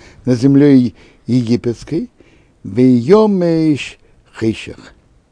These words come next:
Э, можно перевести "затемнит темнота", то есть будет, это была густая темнота. Э, во-,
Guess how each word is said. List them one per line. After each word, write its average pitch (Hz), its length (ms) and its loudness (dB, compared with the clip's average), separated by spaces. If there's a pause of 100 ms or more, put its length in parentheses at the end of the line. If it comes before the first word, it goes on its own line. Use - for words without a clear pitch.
(640)
Э, 104 380 -12 (260)
можно 170 300 -4
перевести 151 540 -6
"затемнит 135 720 -6 (400)
темнота", 131 440 -2
то - 180 -18
есть - 160 -16 (600)
будет, 139 220 -2 (240)
это 147 220 -2
была 147 240 0
густая 156 480 -6
темнота. - 580 -10 (1600)
Э, 110 220 -10 (120)
во-, 139 320 -6